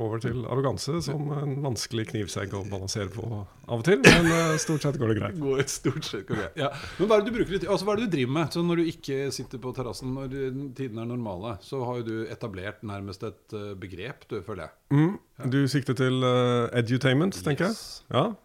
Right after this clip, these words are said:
Speaker 1: jeg var vel, eh, en av de første, om ikke den første,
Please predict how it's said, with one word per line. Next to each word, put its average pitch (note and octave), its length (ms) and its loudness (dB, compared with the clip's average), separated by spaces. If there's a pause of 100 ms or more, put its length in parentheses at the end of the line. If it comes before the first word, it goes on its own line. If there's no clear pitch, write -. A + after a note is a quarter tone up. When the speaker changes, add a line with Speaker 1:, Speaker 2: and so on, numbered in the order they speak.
(140)
Speaker 1:
jeg C#3+ 100 0
var C3 140 4
vel, D3+ 180 2
eh, C#3 480 -2 (760)
en A#2+ 120 -6
av B2 40 -2
de B2+ 60 -2
første, C#3+ 360 -8
om F3+ 100 -6
ikke A2 200 -8
den G2 200 -6
første, - 340 -10